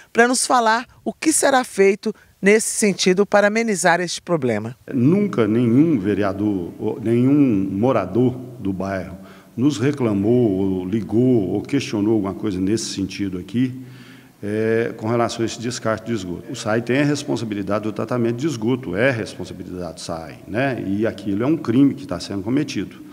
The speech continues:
Speaker 2: Então, nós temos que verificar, é, até pro saai tomar uma providência com relação a isso. Mas o que eu tenho a te dizer é o seguinte, todo bairro, quando ele é aceito pelo saai, quando o bairro é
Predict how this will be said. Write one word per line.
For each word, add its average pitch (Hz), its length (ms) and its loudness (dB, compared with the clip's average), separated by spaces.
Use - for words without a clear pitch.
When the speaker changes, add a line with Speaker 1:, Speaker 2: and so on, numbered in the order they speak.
Speaker 2:
Então, 98 220 -8
nós 120 220 -2
temos 120 200 -2
que 127 100 -12
verificar, 120 1300 -2
é, 107 540 -2
até 101 340 -6
pro 123 240 -6
saai 117 400 -2
tomar 113 300 0
uma 120 160 0
providência 131 640 -2
com 120 100 -6
relação 120 400 -4
a 104 40 0
isso. 90 260 -6
Mas 117 160 -4
o - 20 -12
que 180 80 -6
eu 170 80 -2
tenho 123 160 0
a 117 40 0
te 117 100 -8
dizer 113 320 -2
é - 20 -2
o 135 60 -4
seguinte, 90 600 -8
todo 214 240 2
bairro, 110 440 2
quando 120 360 4
ele 110 400 2
é 110 220 -2
aceito 170 640 -2
pelo 90 180 -4
saai, 98 380 0
quando 107 220 -2
o - 20 -2
bairro 98 440 -2
é 95 60 -4